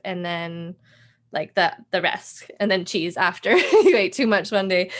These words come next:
That kinda happened to me with eggs before I was <laughs> vegan. Um,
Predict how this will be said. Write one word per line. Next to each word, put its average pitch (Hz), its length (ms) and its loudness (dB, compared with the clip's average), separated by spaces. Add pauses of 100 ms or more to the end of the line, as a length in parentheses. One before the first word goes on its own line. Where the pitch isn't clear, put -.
(120)
That 220 160 0
kinda 294 180 4
happened 233 360 2
to 233 100 -4
me 202 120 0
with 190 160 0
eggs 180 460 -4
before 190 280 -6
I 175 100 2
was 247 200 0
<laughs> - 0 -
vegan. 233 540 0 (480)
Um, 202 640 0